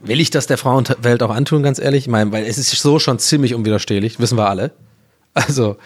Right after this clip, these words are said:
und jetzt noch ripped, vielleicht ist ganz gut so, dass ich ein bisschen, dass ich ein bisschen, dass ich ein bisschen jetzt gerade ein bisschen, äh, ein paar Kilo zu viel. Ist vielleicht ganz gut so, weil sonst, das ist eine, das ist die Büchse der Pandora, <laughs> Leute. Das ist die,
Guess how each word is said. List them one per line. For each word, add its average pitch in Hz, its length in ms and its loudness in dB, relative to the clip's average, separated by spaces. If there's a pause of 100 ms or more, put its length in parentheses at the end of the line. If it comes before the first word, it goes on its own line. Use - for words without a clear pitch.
(320)
und 95 160 -4
jetzt 165 260 0
noch 240 180 0
ripped, 220 320 0 (100)
vielleicht 220 220 0
ist - 40 -8
ganz 151 200 0
gut 175 200 2
so, 123 120 0
dass 107 140 2
ich 107 60 -6
ein 110 60 0
bisschen, 107 320 0
dass 104 140 0
ich 107 80 -6
ein 107 60 -2
bisschen, 101 360 0 (560)
dass 107 160 0
ich 113 40 2
ein 113 40 2
bisschen 107 260 2
jetzt 98 160 -2
gerade 98 240 2
ein 95 40 0
bisschen, 95 320 -2
äh, 90 60 -2
ein 95 140 -4
paar 101 140 -4
Kilo 101 200 -2
zu - 100 -10
viel. 95 100 -2
Ist 160 80 0
vielleicht 196 240 0
ganz 123 180 -2
gut 117 180 0
so, - 260 -8
weil 120 120 0
sonst, 175 240 0 (220)
das 160 120 2
ist 160 60 2
eine, 170 140 6
das 156 140 4
ist 151 100 -2
die 165 60 4
Büchse 156 260 2
der 131 100 4
Pandora, 131 480 2
<laughs> - 20 -4
Leute. 110 360 -6 (2250)
Das - 120 -4
ist 160 140 -6
die, 156 120 -6